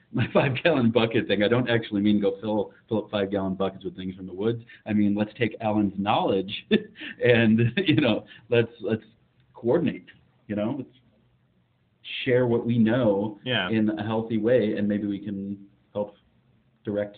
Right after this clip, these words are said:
Speaker 1: some of these regulations.
Speaker 2: Yeah, absolutely.
Speaker 1: Yeah.
Speaker 2: Uh, thanks for being, yeah, again, being the spokesperson for this, putting in your own personal energy and time to try and get this kind of message out, and, uh, using your platform in a really helpful way.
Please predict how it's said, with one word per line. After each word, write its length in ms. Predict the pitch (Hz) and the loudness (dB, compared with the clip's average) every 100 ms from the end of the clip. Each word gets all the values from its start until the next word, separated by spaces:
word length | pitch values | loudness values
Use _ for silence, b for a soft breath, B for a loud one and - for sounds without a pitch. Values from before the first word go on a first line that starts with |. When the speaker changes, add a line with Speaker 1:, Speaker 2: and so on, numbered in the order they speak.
| - | -8
Speaker 1:
some 120 | 98 | -8
of 60 | 101 | -6
these 280 | 98 95 - | -8 -10 -10
regulations. 580 | 98 104 131 - 110 - _ | -8 -6 -10 -12 -20 -20 _
Speaker 2:
Yeah, 380 | 123 127 104 101 | -2 0 2 0
absolutely. 680 | 113 - 113 110 104 104 104 _ _ | -4 -6 -6 -4 -4 -6 -8 _ _
Speaker 1:
Yeah. 60 | 123 - 104 | -20 -12 -4
Speaker 2:
Uh, 240 | 107 208 101 | -2 -2 0
thanks 200 | 165 170 | -2 0
for 260 | 151 120 | 0 0
being, 320 | 101 92 123 123 | 0 0 0 2
yeah, 280 | 107 90 | 2 2
again, 280 | 98 104 98 | 0 -2 -2
being 280 | 90 110 107 | 0 0 0
the 80 | 101 - | -2 -4
spokesperson 680 | 117 110 - 113 110 107 107 | -4 -4 -2 -2 0 -2 -2
for 100 | 107 | -2
this, 160 | 104 101 - | -4 -4 -6
putting 220 | 117 113 | -2 0
in 160 | 110 | 0
your 220 | 104 107 107 | 0 -2 -2
own 180 | 110 110 | -2 -2
personal 420 | 110 107 104 98 | -4 -6 -6 -2
energy 360 | 101 101 104 107 | -2 -2 -2 -4
and 160 | 95 87 | -4 -4
time 300 | 90 98 107 b b b - | -2 -2 -6 b b b -12
to 60 | |
try 200 | - 101 | -2 0
and 100 | 90 | 0
get 140 | 92 90 | -2 -4
this 120 | 95 - | -6 -6
kind 140 | 95 | -4
of 60 | 92 | -4
message 400 | 92 92 92 92 | -4 -4 -4 -2
out, 240 | 92 90 - | -4 -6 -8
and, 340 | 98 95 92 | -6 -6 -6
uh, 80 | 92 | -6
using 420 | 92 104 101 98 | -2 -2 -2 -2
your 140 | 92 92 | -2 -2
platform 600 | 98 98 - 101 98 98 _ 98 | -2 -2 -2 -6 -6 -10 _ -8
in 80 | |
a 60 | 101 | -6
really 200 | 101 98 | -4 -4
helpful 340 | 98 104 101 | -6 -8 -10
way. 180 | 104 113 | -10 -10